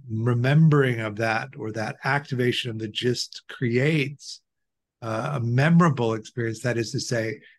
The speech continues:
an experience that has a high enough emotional content with it to make it across the bridge between short-term memory and long-term memory, then it's re-remembered.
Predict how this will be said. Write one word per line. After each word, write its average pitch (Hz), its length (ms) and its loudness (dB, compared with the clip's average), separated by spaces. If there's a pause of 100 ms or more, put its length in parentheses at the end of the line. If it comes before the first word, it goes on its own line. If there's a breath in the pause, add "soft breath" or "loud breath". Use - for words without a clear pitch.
an 123 80 -4
experience 151 640 2
that 135 140 -2
has 120 180 -4
a 131 60 0
high 143 340 -2
enough 131 300 -2
emotional 120 600 -4
content 165 560 -2
with 113 140 -6
it 110 160 -8
to 127 100 -6
make 143 440 0
it 131 140 -4
across 135 800 -2 (440 soft breath)
the 127 80 -4
bridge 147 520 4
between 117 400 -2
short-term 135 600 -2
memory 110 380 -6
and 110 180 -8
long-term 135 640 2
memory, 107 240 -12 (880 soft breath)
then 117 260 -4
it's 123 300 -6
re-remembered. 120 1400 2